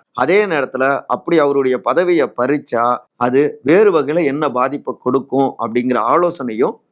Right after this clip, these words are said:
நடக்காம இல்லைங்க. அபாயத்தில் துரைமுருகனின் பதவி, சந்தோஷத்தில் எடப்பாடி, திமுகவுக்கு என்ன நெகட்டிவ்? திமுகவுல பொதுச் செயலாளர் பொறுப்புல இருந்து திரு துரைமுருகன் பதவி பறிக்கப்பட்டால், இன்னொரு பக்கம் அதிமுகவுடைய பொதுச் செயலாளரான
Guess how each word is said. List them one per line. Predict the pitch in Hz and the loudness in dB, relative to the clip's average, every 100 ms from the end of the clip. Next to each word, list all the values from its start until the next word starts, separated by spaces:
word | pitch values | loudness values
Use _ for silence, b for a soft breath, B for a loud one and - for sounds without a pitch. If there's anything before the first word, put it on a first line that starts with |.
| _ - | _ -6
நடக்காம | 127 131 - 131 131 | -4 -2 -4 -4 -2
இல்லைங்க. | 117 110 110 120 120 _ 123 | -4 -4 -2 -4 -4 _ -2
அபாயத்தில் | 147 196 190 160 175 180 - | 2 2 2 -2 0 0 2
துரைமுருகனின் | 139 180 180 160 147 143 156 160 | 2 2 2 2 2 0 -2 -4
பதவி, | - 131 151 156 240 - | -2 0 2 2 -2 -8
சந்தோஷத்தில் | - - 151 180 185 156 131 131 170 - _ | -6 -2 0 2 2 2 -2 0 0 -2 _
எடப்பாடி, | 123 131 151 151 151 143 202 - _ 226 | -2 0 0 0 0 0 -2 -6 _ 2
திமுகவுக்கு | 240 208 - 143 127 - 143 139 - | 4 2 2 0 0 0 0 0 0
என்ன | 131 160 160 | 0 2 -2
நெகட்டிவ்? | 127 127 120 127 110 _ - | -2 -4 -2 -4 -4 _ 0
திமுகவுல | 262 262 - 156 135 147 | 2 2 2 2 2 2
பொதுச் | 147 190 226 | 0 -2 0
செயலாளர் | 208 180 170 139 | 2 2 2 0
பொறுப்புல | 139 151 165 | 0 0 2
இருந்து | 143 123 156 | 0 2 0
திரு | 151 135 120 | 2 0 2
துரைமுருகன் | 147 208 185 151 143 156 - | 2 2 2 2 0 -4 -4
பதவி | 131 170 151 170 170 | 0 0 2 0 0
பறிக்கப்பட்டால், | 139 180 180 165 127 104 - 120 123 127 - _ _ - | 0 0 -2 -2 -4 -6 -4 0 2 0 -4 _ _ -2
இன்னொரு | 151 247 240 147 | 2 4 2 0
பக்கம் | 156 - 147 143 | -4 0 0 0
அதிமுகவுடைய | 143 190 233 208 180 165 143 165 | -2 -4 -4 -4 0 0 2 0
பொதுச் | - 175 180 | 0 0 2
செயலாளரான | 160 139 131 120 117 151 | 2 2 2 0 -2 -4